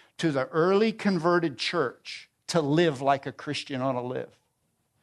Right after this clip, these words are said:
and to think like a real Christian ought to think.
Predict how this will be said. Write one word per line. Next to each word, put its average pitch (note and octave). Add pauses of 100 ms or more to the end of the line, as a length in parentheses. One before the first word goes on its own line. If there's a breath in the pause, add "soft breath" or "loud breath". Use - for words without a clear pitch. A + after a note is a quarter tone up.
(180)
and D#3+
to D#3+
think E3+
like C3+
a C3
real D#3 (100)
Christian C#3
ought B2+
to A#2+
think. C#3